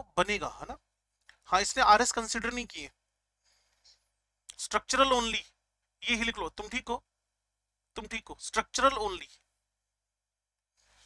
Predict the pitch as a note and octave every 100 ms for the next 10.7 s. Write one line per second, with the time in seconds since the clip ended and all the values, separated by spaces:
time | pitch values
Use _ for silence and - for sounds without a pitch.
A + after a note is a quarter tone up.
0 | _ _ _ _ _ _ _ _ - -
1 | - - A3+ A#3 A#3 - _ _ _ _
2 | _ _ _ _ _ _ _ _ _ -
3 | - - F#3 - A#3+ - G#3+ A3 G#3 A#3
4 | - G3 G#3 - G#3 A3+ A3+ A3 _ _
5 | _ _ _ _ _ _ _ _ _ -
6 | F#3 G3 - A#3 - - - - - G3
7 | A3 G#3+ A3+ A3 G#3 A3 A#3 - _ _
8 | _ _ _ _ _ G3+ G3+ - A#3 A3+
9 | A3 G#3+ - A3 A3 - F3 C#3+ A#2 -
10 | _ _ _ _ _ A3